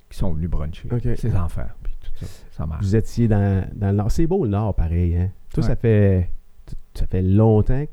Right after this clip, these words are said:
Speaker 2: t'es, euh, t'es dans ce coin-là. Ta business est à Sainte-Agathe.
Speaker 1: Ouais.
Speaker 2: Euh,
Speaker 1: <clears throat>
Speaker 2: t'as toujours habité dans ce coin-là ?
Speaker 1: Pas mal.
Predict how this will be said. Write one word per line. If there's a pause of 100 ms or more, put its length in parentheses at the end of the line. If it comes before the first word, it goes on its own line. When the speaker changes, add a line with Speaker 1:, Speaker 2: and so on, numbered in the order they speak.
Speaker 2:
t'es,
euh,
t'es
dans
ce
coin-là.
Ta
business
est
à
Sainte-Agathe.
Speaker 1:
Ouais.
Speaker 2:
Euh, (180)
Speaker 1:
<clears throat>
Speaker 2:
t'as
toujours
habité
dans
ce
coin-là ? (1200)
Speaker 1:
Pas
mal.